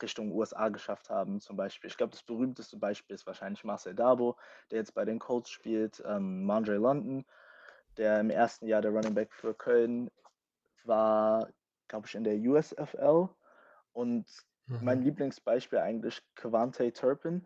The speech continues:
Speaker 1: war im ersten Jahr bei den Panthers Wide Receiver, hat dort relativ gut gespielt, ist dann in die U S F L, wurde dort M V P und spielt jetzt bei den, äh, Cowboys, äh, Wide Receiver und Return Specialist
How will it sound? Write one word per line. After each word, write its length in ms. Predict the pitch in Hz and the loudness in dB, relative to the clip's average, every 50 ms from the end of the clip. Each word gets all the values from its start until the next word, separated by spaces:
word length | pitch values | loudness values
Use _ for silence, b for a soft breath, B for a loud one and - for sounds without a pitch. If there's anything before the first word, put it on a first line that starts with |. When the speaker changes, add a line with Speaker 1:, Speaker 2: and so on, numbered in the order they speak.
| B B B B B B B B B B | B B B B B B B B B B
Speaker 1:
war 300 | 113 113 110 113 113 98 | 2 6 6 8 6 6
im 80 | 98 110 | 4 2
ersten 400 | - - 127 160 - - - 127 | 4 6 6 6 4 2 -4 0
Jahr 340 | 127 123 123 127 135 135 131 | 4 6 6 8 6 6 4
bei 220 | 135 - 120 113 | 4 4 4 4
den 180 | 113 113 113 107 | 4 0 -2 -2
Panthers 520 | - 139 139 151 151 - 156 165 - - | -2 -4 -2 -2 -2 -2 -4 -6 -6 -8
Wide 360 | - - 113 123 135 151 151 | -12 -4 2 4 4 4 4
Receiver, 480 | 151 165 - - 170 160 151 160 170 180 _ _ _ _ _ _ _ _ _ _ _ _ _ _ _ _ _ _ _ - | 0 -4 -4 -4 -4 0 2 2 0 0 _ _ _ _ _ _ _ _ _ _ _ _ _ _ _ _ _ _ _ -8
hat 220 | - 131 123 - 131 | -6 -4 0 6 10
dort 240 | 131 139 135 - | 8 8 8 8
relativ 420 | 139 135 135 135 131 - - - - | 6 8 8 8 4 4 -14 -16 -10
gut 180 | - 135 127 | -10 -10 -10
gespielt, 480 | - 147 131 - - - 139 135 135 127 | -10 -12 -14 -12 -8 -2 0 0 0 0
ist 220 | - - 117 - | -4 -12 -10 -6
dann 140 | - 117 117 | -4 -4 -2
in 120 | 110 117 120 | -2 -2 -2
die 160 | 113 117 123 | 0 2 4
U 100 | 135 147 | 6 8
S 160 | 151 147 - | 8 6 6
F 160 | 135 135 - - | 2 -2 0 2
L, 320 | 98 127 135 143 160 180 b b b b b b b | 6 6 6 6 6 2 b b b b b b b
wurde 220 | - 110 107 113 104 | -8 -4 -2 2 4
dort 220 | 123 123 120 - | 6 4 4 4
M 200 | 117 117 117 113 | 0 -4 -2 -2
V 100 | 110 113 113 | -2 -4 -4
P 340 | - - 165 175 196 226 220 b b b _ _ _ | -6 -6 -6 -4 -4 -4 -4 b b b _ _ _
und 140 | - 117 - | -16 -16 -14
spielt 300 | - - 131 123 117 - | -12 -6 -6 -6 -2 2
jetzt 340 | 127 123 120 - - - _ _ | 2 2 2 0 -6 -20 _ _
bei 260 | - 117 113 113 113 | 0 2 4 4 4
den, 380 | 110 113 110 107 107 107 107 107 | 4 4 2 2 2 2 0 0
äh, 360 | 90 107 107 107 107 101 107 _ _ _ _ _ _ _ _ _ _ _ _ _ _ _ _ _ - | 0 0 0 0 0 0 -2 _ _ _ _ _ _ _ _ _ _ _ _ _ _ _ _ _ -2
Cowboys, 640 | - 147 143 147 127 113 98 98 98 - - - _ _ _ _ - | 6 10 10 10 10 8 -2 -4 -6 -14 -18 -20 _ _ _ _ -6
äh, 80 | 120 110 | -2 0
Wide 320 | 110 107 110 110 113 110 | 2 2 4 2 2 0
Receiver 320 | 104 - - 123 110 110 | -2 -8 -8 -6 -4 -2
und 160 | 104 107 104 - | -2 -2 -2 -6
Return 300 | 107 - - 117 110 - | -8 -4 -2 -2 -2 -4
Specialist 500 | - - 104 - - 101 101 107 - | -8 -12 -14 -12 -10 -10 -10 -10 -10